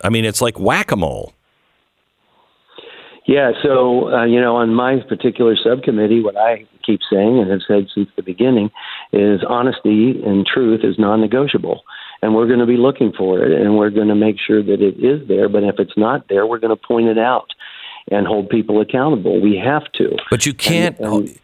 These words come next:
Speaker 1: if, if, if, excuse
Speaker 2: Right.
Speaker 1: me for interrupting, but you can't really hold people responsible if you say that they're in contempt of Congress. Attorney General Garland is the one who has to prosecute, and he just came out and said, "I'm not the prosecutor for Congress."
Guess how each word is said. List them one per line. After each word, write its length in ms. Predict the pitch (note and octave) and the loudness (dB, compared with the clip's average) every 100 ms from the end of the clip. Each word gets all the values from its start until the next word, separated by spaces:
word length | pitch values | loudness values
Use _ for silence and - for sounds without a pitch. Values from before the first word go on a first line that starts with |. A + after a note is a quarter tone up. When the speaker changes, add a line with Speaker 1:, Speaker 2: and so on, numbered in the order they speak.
| - | -6
Speaker 1:
if, 420 | C3+ C#3 C3+ A2+ | -4 -2 -2 -2
if, 220 | - B2 | -2 -2
if, 20 | - | -2
excuse 540 | C3+ - G#2 C3+ A2+ | -2 -2 -2 -2 0
Speaker 2:
Right. 60 | A2 | -2
Speaker 1:
me 40 | |
for 140 | - | -2
interrupting, 380 | A2 A2+ A#2 G2 | 0 0 0 -2
but 100 | F#2+ | -2
you 140 | B2+ A#2 | -2 -4
can't 380 | - E3+ F3+ B2 | -2 -2 -2 0
really 280 | C3 B2 G#2+ | 0 0 0
hold 340 | A2+ B2 A#2 | 0 0 0
people 300 | A#2+ A2+ A2 | -2 -2 0
responsible 800 | F2+ - - A#2+ C3 G2 D#2+ D#2+ - - - _ - | 0 -2 -2 -2 -2 -2 -4 -6 -12 -20 -20 _ -4
if 180 | G#2+ G#2 | -2 0
you 220 | C3+ C#3 | 0 0
say 300 | - C#3 B2 | 0 0 0
that 200 | G#2+ G#2+ | -2 -2
they're 180 | A2+ A2+ | -2 -2
in 140 | G#2 | -2
contempt 540 | - G2+ - A#2 A2+ G#2+ | -2 -2 -2 -2 -2 -2
of 160 | F2+ | -4
Congress. 640 | - B2+ D#3+ F#2 D#2+ - - _ _ _ _ _ - | -2 -2 -2 -2 -2 -4 -8 _ _ _ _ _ -4
Attorney 380 | G#2 D#3 F3 B2+ | -2 0 0 0
General 300 | A#2+ A#2+ G#2 | 0 0 0
Garland 520 | G#2+ D#3 G3+ G2 E2 | 0 0 0 0 0
is 160 | F2+ E2 | -2 -2
the 100 | F#2+ | 0
one 380 | G2 G2 F#2 E2 | 0 0 -2 0
who 180 | G2 | 0
has 240 | F#2+ A2+ - | 0 -2 -4
to 80 | F2+ | -4
prosecute, 640 | B2 D3 C3+ G2+ G2 A#2+ | -2 -2 -2 -2 -2 -2
and 160 | A#2 A2+ | -4 -2
he 220 | C#3+ D3+ | -2 -2
just 400 | G#2+ C#3+ E3+ - | 0 -2 -2 -4
came 240 | D3 C3+ | -4 -2
out 220 | C#3 C#3 | -2 -2
and 180 | A2 G#2+ | -2 -2
said, 420 | - C#3+ B2 F#2+ - - - - | 2 2 2 0 -6 -20 -14 -4
"I'm 240 | D3 F#3+ | -2 0
not 200 | E3+ D3 | -2 -2
the 80 | A#2+ | -4
prosecutor 800 | - C3 C#3+ B2 - G2 E2+ E2 | -2 -2 -2 -4 -2 0 0 0
for 420 | F#2 F2 E2+ C#2+ | 0 0 0 -4
Congress." 680 | - A#2 A#2 C2+ A#1 - | -4 -2 -2 -4 -8 -10